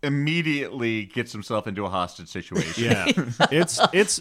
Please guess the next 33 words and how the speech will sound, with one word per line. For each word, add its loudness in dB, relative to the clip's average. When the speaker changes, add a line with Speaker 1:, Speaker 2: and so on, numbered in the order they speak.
Speaker 2:
it's -2
kinda, 2
it 0
reminded 2
me 2
a 6
lot 6
of, 2
like, 0
the 0
times 0
that 0
I've 0
seen 0
an -4
intricately -2
plotted -2
role-playing 0
game -2
and -4
the -4
characters -2
immediately, 0
like, -2
get 0
themselves -2
into -2
deep -8
shit -4
by -4
doing -4
something -8
dumb. -8